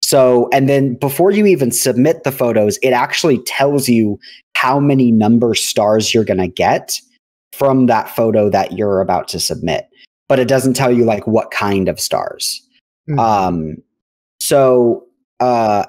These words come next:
Speaker 1: and then it encourages you to keep going back and getting, uh, different photos of that same Pokemon to fill up your album of, like, so say you get, you get, say you get a picture of Pikachu and it's a one star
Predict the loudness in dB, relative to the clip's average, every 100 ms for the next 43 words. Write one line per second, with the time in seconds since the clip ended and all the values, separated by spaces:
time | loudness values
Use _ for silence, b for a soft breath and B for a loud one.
0 | -2 0 2 0 0 0 0 0 2 2
1 | 0 -4 0 2 2 -2 -8 -10 -4 -2
2 | 0 0 0 0 0 0 -4 -6 -4 -2
3 | -2 0 0 2 0 -2 b b _ _
4 | _ -2 0 2 0 -2 -4 -2 -2 -2
5 | 0 2 2 2 0 -2 0 -2 -2 -2
6 | -2 -2 -2 0 0 0 0 -4 B B
7 | -4 2 2 2 0 2 2 2 0 0
8 | 0 0 2 0 -2 -2 -2 -2 -4 -4
9 | -4 -2 2 2 2 B -4 0 2 2
10 | 2 0 -2 -10 -2 0 0 -2 -6 -2
11 | 0 0 -2 -6 -2 -2 0 -2 -2 -4
12 | -4 -6 _ _ _ _ -4 -4 -2 -2
13 | 0 0 0 0 0 2 0